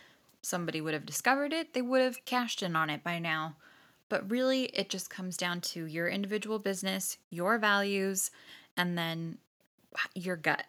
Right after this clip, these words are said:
Your gut is gonna tell you a lot about someone. Um, if you have any <laughs> red flags during that initial period, it's probably a good sign that they're not the right fit for you.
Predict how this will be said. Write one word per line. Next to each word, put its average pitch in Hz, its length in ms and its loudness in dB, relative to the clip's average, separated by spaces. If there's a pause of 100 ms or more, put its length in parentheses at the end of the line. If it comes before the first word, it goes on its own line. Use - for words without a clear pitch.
(220)
Your 190 140 -2
gut 190 300 4
is 220 140 0
gonna 233 200 -2
tell 180 200 -4
you 170 240 0
a 180 100 -2
lot 156 420 2
about 151 340 -4
someone. 156 540 -6 (260)
Um, 147 420 -4 (480)
if 180 160 -4
you 170 80 -6
have 156 220 2
any 170 340 0
<laughs> 170 100 -6
red 170 220 -2
flags 185 500 4
during 185 260 6
that 180 160 8
initial 180 420 2
period, 202 580 2 (1400)
it's - 240 -10
probably 247 440 2
a 254 40 4
good 208 240 2
sign 151 440 -2
that 165 140 -8
they're 156 140 -2
not 147 280 -2
the 170 80 0
right 151 280 -2
fit - 220 -6
for - 160 -8
you. - 140 -4